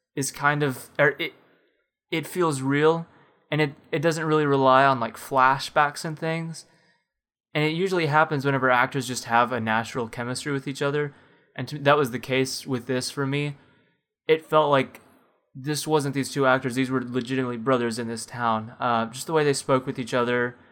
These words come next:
like I said, their chemistry together, it all felt incredibly natural and real, and it didn't really rely on a lot of movie conventions to convey that.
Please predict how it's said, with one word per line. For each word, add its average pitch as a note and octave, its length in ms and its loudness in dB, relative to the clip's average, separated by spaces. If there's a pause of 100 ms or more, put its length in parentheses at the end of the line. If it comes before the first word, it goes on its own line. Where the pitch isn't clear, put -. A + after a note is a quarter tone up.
(160)
like B2 200 -6
I B2 40 -4
said, A#2+ 180 -6
their A2+ 120 -4
chemistry A#2+ 460 -6
together, A#2 360 -4
it A#2+ 160 -2
all C3 220 4
felt C3 260 -2
incredibly B2+ 640 -4
natural A2+ 640 -2
and A2+ 180 -8
real, A2+ 300 0
and A2 140 -4 (540)
it C#3+ 140 0
didn't E3 200 0
really D3+ 220 2
rely B2+ 420 6
on C3 120 2
a A#2+ 60 -2
lot B2 160 4
of A#2 80 -4
movie B2 320 -2
conventions A#2 640 -6
to - 100 -16
convey A2 420 -2
that. G#2+ 300 -10